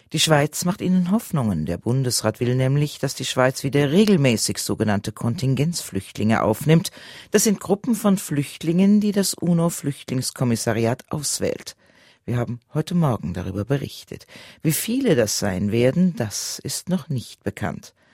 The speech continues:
Andreas Lüthi hat nachgefragt, was zwei Asylpolitiker bei der S V P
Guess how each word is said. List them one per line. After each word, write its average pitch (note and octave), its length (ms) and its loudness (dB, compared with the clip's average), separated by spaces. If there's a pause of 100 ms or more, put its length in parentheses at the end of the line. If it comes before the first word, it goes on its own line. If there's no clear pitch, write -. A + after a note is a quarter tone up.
(640)
Andreas F#3 460 2
Lüthi E3 380 0
hat A2+ 240 -2
nachgefragt, A#2+ 880 -2
was D#3 220 2
zwei - 340 2
Asylpolitiker D3+ 960 -2
bei G#2+ 120 2
der G#2 120 -2
S - 160 -4
V G#2+ 160 -2
P F3+ 420 -4